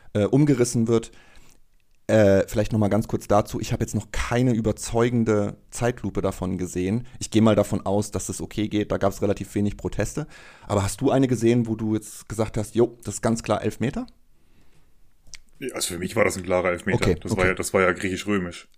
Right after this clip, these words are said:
Speaker 2: Also ich
Speaker 1: Ja?
Speaker 2: find,
Speaker 1: Okay.
Speaker 2: und ich, ich, ein sehr gutes Zeichen ist ja immer, äh,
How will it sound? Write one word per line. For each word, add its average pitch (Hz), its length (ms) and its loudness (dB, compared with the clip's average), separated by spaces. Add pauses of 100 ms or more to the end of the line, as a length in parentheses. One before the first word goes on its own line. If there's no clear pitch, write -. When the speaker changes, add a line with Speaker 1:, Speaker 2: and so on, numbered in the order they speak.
(280)
Speaker 2:
Also 85 180 -8 (180)
ich - 140 -12
Speaker 1:
Ja? 107 220 2
Speaker 2:
find, 104 180 -4 (180)
Speaker 1:
Okay. 101 260 -4 (140)
Speaker 2:
und 98 260 -2
ich, - 240 -8
ich, - 140 -12 (400)
ein 131 120 -8 (220)
sehr 135 200 6
gutes 135 300 2
Zeichen 120 360 4
ist 110 160 0
ja 113 80 2
immer, 101 420 0
äh, 101 300 -4